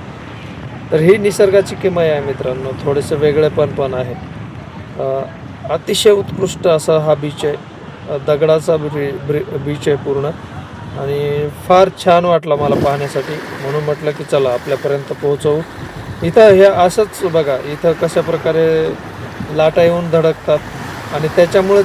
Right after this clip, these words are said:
ते डोंगर कोरले गेलेले आहेत थोडे, थोडे, थोडे, थोडे करून आणि अशा प्रकारचा बीच तयार झालेला आहे पूर्ण आणि पूर्ण दगडांचा.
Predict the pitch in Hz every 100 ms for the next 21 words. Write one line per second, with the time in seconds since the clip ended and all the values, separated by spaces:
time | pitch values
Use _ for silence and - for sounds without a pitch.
0 | - 196 170 175 175 190 - 175 175 180
1 | 170 160 156 151 - 160 156 156 160 156
2 | 156 151 147 151 143 143 143 151 - -
3 | - - - 127 139 139 131 139 147 165
4 | 151 147 151 139 - 160 202 - - 156
5 | 156 - 151 143 135 131 135 139 143 -
6 | 156 151 151 147 147 147 156 165 160 139
7 | 131 127